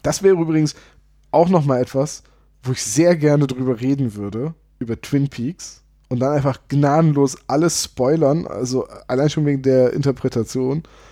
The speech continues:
Und vielleicht, weil Twin Peaks mir so gut gefallen hat, hat mir auch Monster neunzehnhundertdreiundachtzig so extrem gut gefallen. Und jetzt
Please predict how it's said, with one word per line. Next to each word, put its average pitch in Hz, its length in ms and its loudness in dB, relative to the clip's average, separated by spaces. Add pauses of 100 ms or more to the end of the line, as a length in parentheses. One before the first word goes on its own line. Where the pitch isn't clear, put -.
(440)
Und 139 260 2
vielleicht, 160 400 0
weil 156 80 4
Twin 180 300 0
Peaks - 260 -8
mir 170 140 0
so 170 100 -2
gut 151 160 -8
gefallen 151 460 0
hat, 151 240 -2 (360)
hat - 160 -4
mir 151 140 2
auch 143 260 -2
Monster 143 280 2
neunzehnhundertdreiundachtzig 123 840 -2
so 123 140 -4
extrem 113 380 -6
gut 107 120 -8
gefallen. 113 480 -6 (720)
Und 135 180 -2 (300)
jetzt - 260 -12